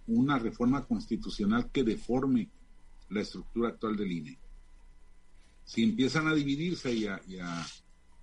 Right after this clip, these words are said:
votar cada quien por su lado, pues sí, el presidente va a conseguir ese propósito, pero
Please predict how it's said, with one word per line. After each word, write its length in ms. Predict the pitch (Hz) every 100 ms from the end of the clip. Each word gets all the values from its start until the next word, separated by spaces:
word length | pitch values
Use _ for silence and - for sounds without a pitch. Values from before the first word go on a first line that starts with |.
| -
votar 400 | 107 107 - 113
cada 200 | 147 135
quien 180 | 139 127
por 160 | 151
su 140 | 123 131
lado, 260 | 123 143
pues 160 | - 107
sí, 160 | - 175 - -
el 80 | 87
presidente 540 | 98 98 101 104 104
va 420 | 95 95 98 90 - - - - -
a 160 | - 90
conseguir 720 | - 90 - 95 90 95 101
ese 220 | 101 -
propósito, 800 | 92 98 - 143 - 110 - 107 -
pero 540 | 120 117 120 120